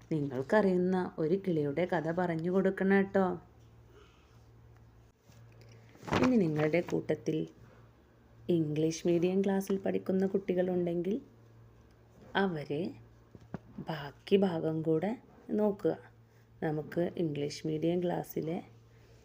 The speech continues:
കുട്ടികൾക്ക് വേണ്ടി ഉള്ള ഭാഗം നോക്കാം.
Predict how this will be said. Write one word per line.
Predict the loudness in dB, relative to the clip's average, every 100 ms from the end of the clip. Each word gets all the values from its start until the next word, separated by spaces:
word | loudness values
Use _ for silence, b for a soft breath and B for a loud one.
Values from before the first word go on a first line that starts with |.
| b -20 0
കുട്ടികൾക്ക് | 0 4 4 6 6 6
വേണ്ടി | 4 4 0 -2 0 0 -4 -20 -20 -20 -20 _ _ _ -20 -16 -6
ഉള്ള | -2 0 -2 -4 -20 -10 0
ഭാഗം | 2 2 0 0
നോക്കാം. | -2 -2 -6